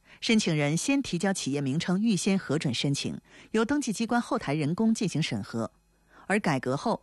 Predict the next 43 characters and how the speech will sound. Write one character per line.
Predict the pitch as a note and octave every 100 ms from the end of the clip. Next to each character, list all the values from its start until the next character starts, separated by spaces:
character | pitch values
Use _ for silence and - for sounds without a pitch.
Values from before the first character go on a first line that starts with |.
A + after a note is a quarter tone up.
| - -
上 | A#3+ A3+
市 | A3+
登 | G#3+
记 | G#3 G3+
机 | E3
关 | D#3+ E3 E3 -
制 | A#3+
定 | G#3 F#3 -
名 | D#3+ G#3
称 | - G#3 G3
进 | - B3+
限 | E3+ A#3
用 | G3 C#3
规 | F#3+ G3
则 | B2+ A#2
并 | - E3
植 | B2+ B2+
入 | F#3 E3+
系 | - F3
统， | - C2+ - - -
全 | - E3+
面 | B3+
开 | F#3 E3
放 | D#3 D3
名 | A#2
称 | A#2+ B2+
库， | - D3+ - - -
为 | G#3 F3+
申 | G#3
请 | G#3 D3
人 | B2 C#3+
申 | - G3
报 | F3 C#3
上 | - A#3+
市 | G#3
主 | D#3 D#3+
体 | C3
名 | A2 B2+
称 | D#3+ D#3+ - -
提 | - C3+
供 | E3 D3+
指 | D3+
引。 | C#3+ C3